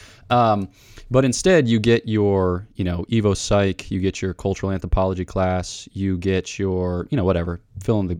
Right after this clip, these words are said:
fill in the blank. And the professor just begins. And in the course of those lectures, you begin to appreciate the fact that, um,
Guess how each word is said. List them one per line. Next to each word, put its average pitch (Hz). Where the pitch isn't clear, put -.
fill 117
in 98
the 87
blank. 90
And 120
the 117
professor 143
just 110
begins. 92
And 131
in 127
the 123
course 190
of 123
those 107
lectures, 107
you 107
begin 120
to 113
appreciate 107
the 98
fact 101
that, 98
um, 92